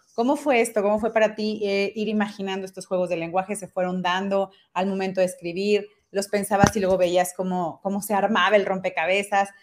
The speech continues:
¿Fluyó así súper fácil? Digo, en la lectura pues uno lo ve como algo fluido, pero uno dice, ¿cuánto le llevó a la escritora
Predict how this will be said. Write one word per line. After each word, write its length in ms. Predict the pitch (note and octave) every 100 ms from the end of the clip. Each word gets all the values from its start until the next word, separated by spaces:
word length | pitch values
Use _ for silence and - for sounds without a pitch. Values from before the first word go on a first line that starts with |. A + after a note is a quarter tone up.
| _ _
¿Fluyó 720 | A3+ G#3+ A3 A3 A3+ A#3 G3
así 380 | F3 - A3 A3+
súper 260 | C4 G3
fácil? 380 | - G#3 A3+ B3+
Digo, 140 | A#3
en 40 | A3
la 60 | G#3
lectura 400 | G#3 G#3+ D#4 E4
pues 160 | C4
uno 160 | B3 C#4
lo 120 | A3+
ve 200 | G#3 G#3+
como 220 | A3+ A3+ G3
algo 400 | G3+ A3 G3 - _ _
fluido, 580 | A3+ A3 D4+ C#4+ A#3+ G3+
pero 280 | G#3+ G#3 F#3+
uno 240 | G#3 A3
dice, 480 | A3+ A3 G3+ F#3 -
¿cuánto 340 | A3+ G#3 A3
le 120 | C#4+ B3
llevó 340 | G#3 G3+ G#3+
a 140 | G#3+
la 220 | G#3 F3+ E3+
escritora 800 | - F3+ F3 G3+ G3+ F#3 A#3+